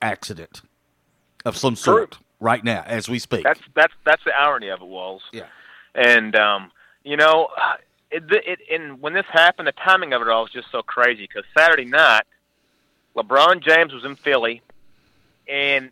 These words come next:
Speaker 2: he was on the verge of surpassing Kobe for the number three spot on the all-time scoring list in the N B A. And Kobe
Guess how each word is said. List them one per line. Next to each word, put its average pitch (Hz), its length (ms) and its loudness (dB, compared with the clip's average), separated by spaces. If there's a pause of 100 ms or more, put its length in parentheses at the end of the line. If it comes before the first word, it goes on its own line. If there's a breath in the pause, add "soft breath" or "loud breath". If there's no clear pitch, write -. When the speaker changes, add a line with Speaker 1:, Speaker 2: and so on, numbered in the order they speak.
(120)
Speaker 2:
he 160 240 -6
was 147 220 -4
on 147 160 -2
the 151 80 -4
verge 143 300 0
of 131 100 -12
surpassing 147 520 -2
Kobe 135 440 -4 (100)
for 123 100 -8
the 120 80 -6
number 135 260 -4
three 143 260 -8
spot 143 320 0
on 113 80 -2
the 110 120 -8
all-time 120 440 -2
scoring 120 280 -10
list 101 220 -10
in 98 60 -20
the 98 100 -14
N 101 100 -14
B 104 140 -8
A. 90 220 -4 (340)
And 113 120 -14
Kobe 165 360 2